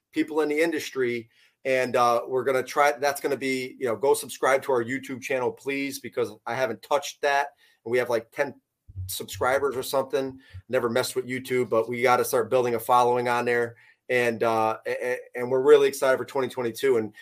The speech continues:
and Paul, before this thing shuts off, dude, I wanna thank you, bro. This was tons of, this, what a crazy episode, man. Not recording the first half hour,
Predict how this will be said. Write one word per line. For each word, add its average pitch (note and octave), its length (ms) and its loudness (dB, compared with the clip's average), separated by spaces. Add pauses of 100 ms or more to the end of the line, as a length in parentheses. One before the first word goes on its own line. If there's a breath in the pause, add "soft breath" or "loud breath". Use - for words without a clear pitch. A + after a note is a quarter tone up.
(160 loud breath)
and A#2 80 -8
Paul, D3 220 8
before C#3+ 300 4
this C3 140 0
thing C#3+ 220 0
shuts C3+ 280 0
off, C3 220 4
dude, C3+ 80 4
I C3+ 60 6
wanna D3 160 4
thank C3+ 260 0
you, C#3 160 -6
bro. B2 240 2
This C3 160 0
was B2+ 140 -8
tons D3+ 260 -2
of, D#3+ 140 -4
this, E3 200 -2 (140 soft breath)
what A#3 140 0
a - 20 -14
crazy F3+ 380 2
episode, C3 420 0
man. A#2 380 -4
Not C#3+ 180 0
recording D#3 480 0
the C3+ 80 0
first D#3 320 -2
half D3+ 220 -2
hour, D3 400 4